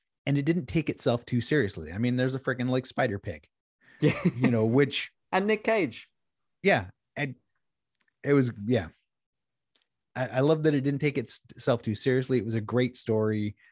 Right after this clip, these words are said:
Speaker 1: Uh, it hit the feels, you know, it was,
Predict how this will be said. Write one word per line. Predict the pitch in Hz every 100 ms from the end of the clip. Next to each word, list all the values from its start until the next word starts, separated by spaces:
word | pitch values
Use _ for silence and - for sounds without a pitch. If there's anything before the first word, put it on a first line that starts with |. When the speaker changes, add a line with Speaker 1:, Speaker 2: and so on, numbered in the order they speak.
| _ _ _ -
Speaker 1:
Uh, | 98 95 92 87
it | 92
hit | - 135
the | 107
feels, | 131 120 117 110 107 101 - _ _ _ _ _
you | - 117
know, | 110 107
it | 101 95
was, | 104 101 95 -